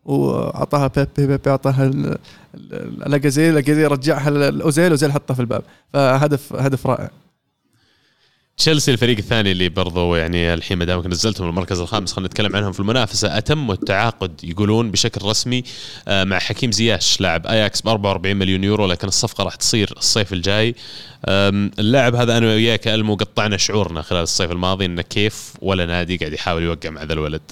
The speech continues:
Speaker 1: فعلًا، فعلًا. وكان الريليس كلوز حقه رخيص، كان ثلاثين مليون بس.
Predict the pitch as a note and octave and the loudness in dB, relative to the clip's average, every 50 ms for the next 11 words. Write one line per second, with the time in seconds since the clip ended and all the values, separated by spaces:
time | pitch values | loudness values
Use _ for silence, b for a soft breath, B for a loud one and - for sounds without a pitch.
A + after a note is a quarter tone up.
0 | - - - D3 C3 A#2+ B2 C#3 - - _ _ _ _ _ _ D3+ C#3 - B2+ | -12 -4 -2 -2 0 -2 -2 -6 -10 -16 _ _ _ _ _ _ -6 -6 -2 -2
1 | B2+ B2+ - D3 D3 C#3 C3 B2+ C3 C3+ B2+ - - C3 A#2+ B2 C3 A#2 A#2 - | -2 0 2 2 2 2 0 0 0 0 0 0 0 0 0 0 0 -2 -2 -2
2 | A2 G#2 F#2+ G2 - - - G#2 G#2+ - - - B2 - A#2+ B2 - C3+ B2+ B2+ | -2 -2 -2 -4 -6 -4 -4 -4 -4 -4 -4 -4 -2 -2 -2 0 0 -2 0 0
3 | C3+ C3 A#2 A2 A#2 - - | 0 0 0 -2 -4 -6 -8